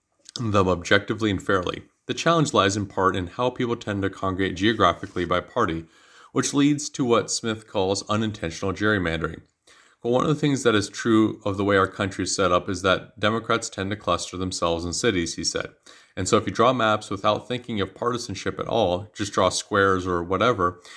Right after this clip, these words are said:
you end up with more Republican seats than Democratic seats, even if it's a fifty-fifty state, because the Democrats pack themselves into smaller numbers, a smaller number of districts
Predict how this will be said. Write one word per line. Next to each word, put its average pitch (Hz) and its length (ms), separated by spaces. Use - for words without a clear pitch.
you 123 80
end 139 80
up 151 120
with 139 160
more 127 160
Republican 120 560
seats 92 400
than 101 100
Democratic 98 540
seats, - 400
even 117 200
if 110 160
it's 107 160
a 107 40
fifty-fifty 95 600
state, - 560
because 104 220
the 101 60
Democrats 117 440
pack 95 240
themselves 95 460
into 92 180
smaller 107 440
numbers, 95 560
a - 60
smaller 123 340
number 101 220
of 90 140
districts 113 460